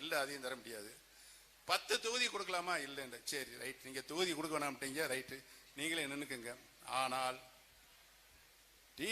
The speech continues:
டி வி தினகரன் அவர்கள் இந்த சட்டமன்ற தேர்தலில் போட்டியிட மாட்டார், வேட்பாளர் வந்து போட மாட்டார் என்ற உத்தரவாதத்தை நான் அவரிடம் பேசி உங்களுக்கு வாங்கி தர்றேன்.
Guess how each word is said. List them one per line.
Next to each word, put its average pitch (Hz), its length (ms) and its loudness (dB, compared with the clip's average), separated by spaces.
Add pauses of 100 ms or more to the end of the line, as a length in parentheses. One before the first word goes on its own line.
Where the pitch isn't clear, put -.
டி 226 140 0
வி 196 140 4
தினகரன் 160 320 2
அவர்கள் 147 280 0
இந்த 131 220 -2
சட்டமன்ற 160 460 0
தேர்தலில் 139 400 -4
போட்டியிட 147 340 2
மாட்டார், 110 320 -6 (320)
வேட்பாளர் 135 500 -2
வந்து 131 180 -6 (720)
போட 170 140 8 (100)
மாட்டார் 139 380 4
என்ற 127 180 0
உத்தரவாதத்தை 147 680 2
நான் 135 200 2
அவரிடம் 123 320 0
பேசி 139 260 0
உங்களுக்கு 117 300 -6
வாங்கி 123 260 0
தர்றேன். 107 260 -8